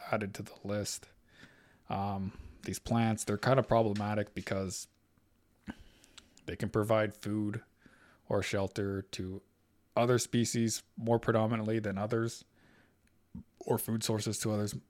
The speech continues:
So, like, let's say you have, like, a mole that can't eat these blackberries, but then you have, like, this fucking shit hawk that's, can eat these berries, and now it's got, like, this other ample food source,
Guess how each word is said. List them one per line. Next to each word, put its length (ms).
So, 180
like, 220
let's 140
say 120
you 60
have, 120
like, 140
a 40
mole 560
that 120
can't 240
eat 160
these 140
blackberries, 720
but 120
then 120
you 60
have, 240
like, 200
this 180
fucking 420
shit 280
hawk 460
that's, 280
can 100
eat 160
these 160
berries, 480
and 60
now 160
it's 80
got, 100
like, 160
this 220
other 220
ample 300
food 300
source, 440